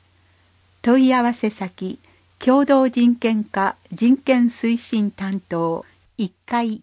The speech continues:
四番窓口。電話、九三九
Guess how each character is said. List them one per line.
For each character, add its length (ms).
四 320
番 300
窓 280
口。 360
電 320
話、 240
九 200
三 360
九 460